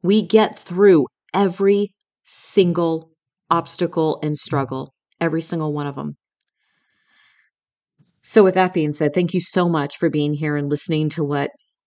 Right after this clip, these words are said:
I've got to say. I'm just Amy. I'm just here using my voice,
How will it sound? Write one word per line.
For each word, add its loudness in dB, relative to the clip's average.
I've -4
got -2
to -6
say. -4
I'm -4
just -2
Amy. 0
I'm -4
just -4
here 0
using 0
my -4
voice, -6